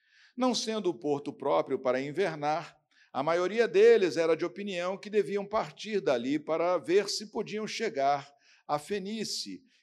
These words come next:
e aí passaram o inverno, visto ser um porto de Creta que olha para o noroeste e para o sudoeste. Soprando brandamente o vento sul,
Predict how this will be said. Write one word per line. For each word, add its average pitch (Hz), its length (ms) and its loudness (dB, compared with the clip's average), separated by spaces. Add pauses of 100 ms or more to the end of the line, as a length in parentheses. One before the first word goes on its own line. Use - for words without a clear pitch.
e 175 120 2
aí 170 220 2
passaram 156 640 0
o 135 40 -6
inverno, 139 540 -4
visto 170 300 -8
ser 160 320 -2
um 175 160 -8
porto 151 480 -4
de 151 100 -14
Creta 139 560 -2 (380)
que 180 160 0
olha 156 260 4
para 151 640 2
o 143 300 -4
noroeste 165 1120 0 (280)
e 170 120 -2
para 139 500 2
o 139 180 -4
sudoeste. 131 920 -2 (480)
Soprando 226 500 -2
brandamente 220 720 -2
o 190 60 -8
vento 160 400 -6
sul, 175 420 -6